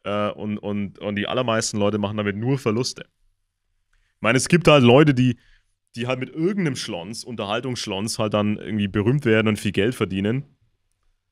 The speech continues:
Ähm, so mit YouTube oder so, aber das ist halt eher die Ausnahme. Es ist halt eher selten.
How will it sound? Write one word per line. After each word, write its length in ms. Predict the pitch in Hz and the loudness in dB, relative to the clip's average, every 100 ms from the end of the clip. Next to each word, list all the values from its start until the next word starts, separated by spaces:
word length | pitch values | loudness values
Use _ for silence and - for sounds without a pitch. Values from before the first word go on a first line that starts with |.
| _ _ - | _ _ -4
Ähm, 520 | 104 107 107 110 107 | 0 2 2 0 -4
so 120 | 107 | -2
mit 140 | 107 98 | -2 0
YouTube 400 | 117 120 135 117 | 0 0 0 0
oder 180 | 110 | 0
so, 340 | 104 110 131 - | 0 0 0 -2
aber 360 | 98 104 107 | -4 0 0
das 200 | 104 104 | 0 -4
ist 180 | - - | -6 -4
halt 160 | 110 104 | -2 -2
eher 160 | 101 | -2
die 120 | 98 87 | -2 -2
Ausnahme. 640 | 92 104 - - - - _ _ _ _ - | -4 -4 -6 -12 -16 -20 _ _ _ _ -14
Es 140 | - | -8
ist 120 | - | -2
halt 160 | 104 95 | 0 0
eher 220 | 98 95 | 0 0
selten. 480 | 87 120 120 165 - | 4 4 2 -2 -14